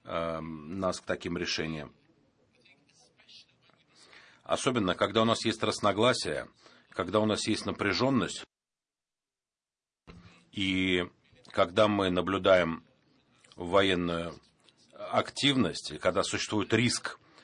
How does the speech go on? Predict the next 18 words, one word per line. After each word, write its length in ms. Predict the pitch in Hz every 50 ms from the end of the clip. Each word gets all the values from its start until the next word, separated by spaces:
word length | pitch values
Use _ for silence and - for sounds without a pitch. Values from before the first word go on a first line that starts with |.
| - _ _ -
инцидентов, 720 | 104 95 - - 101 101 98 110 135 127 123 - 80 - - - -
очень 300 | 92 107 104 - 113 101
важно 280 | 101 123 127 117 117 110
проводить 460 | - 110 101 98 95 95 101 95 -
подобные 420 | - 98 87 101 87 90 87 85
встречи, 400 | 80 - - 107 113 113 113 -
обмениваться 760 | 104 90 85 95 95 90 90 85 82 - - - 90 80 78 - - - - - -
мнениями, 640 | 92 92 95 98 101 104 104 107 113 110 110 107 104
разъяснять, 920 | 92 92 104 104 - 95 101 92 - - 107 92 90 95 110 110 - - - _ _ _ _ _ _ _ _ _ _ _ _ _ _ - - - _ _ -
э, 60 | -
отвечать 760 | - 85 85 82 80 - 87 - - 107 - - 117 107 -
на 120 | 104 98
вопросы 640 | 92 92 87 - 107 107 113 110 - - 123 117 - - - - - - _ -
и 100 | 107 104
пытаться 460 | - 113 - 110 107 104 - - 107
найти 400 | 98 98 98 92 - - 98 85
пути, 580 | - - 95 95 90 - - 113 123 135 135 135 - _ _ _ _ _ _ _ _ _ _ _ _ _ _ _ _ _ _ _ _ _ _ _ _ _ _ _ _ _ _ - _ _ _ - _ _ _ _ _ _ _ _ _ _ _ _ _ _ _ _ _ _ _ _ - - - - - - _ _ -
э, 320 | - 92 92 87 87